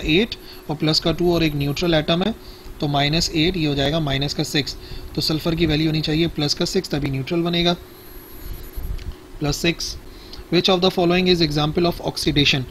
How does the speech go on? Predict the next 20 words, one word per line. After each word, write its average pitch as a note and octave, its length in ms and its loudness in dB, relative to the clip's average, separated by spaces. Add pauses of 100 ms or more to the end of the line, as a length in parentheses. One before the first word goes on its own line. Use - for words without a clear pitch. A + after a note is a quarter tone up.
(360)
Oxidation E3 480 2
होता F#3 200 0
है G3 80 4
loss D#3+ 260 6
of F3 140 0
electron, D3 420 0
जिसमें D3+ 280 0
electron D#3+ 380 2
की F3 100 2
कमी E3 300 2
हो D#3+ 120 4
जाए D#3 180 2 (440)
उसे F3+ 180 4
कहते D3 240 0
हैं D#3 120 0
oxidation। C#3 640 0 (480)
तो C#3+ 60 2
यहाँ D3 240 4
पर F#3+ 300 2
एम F3+ 220 2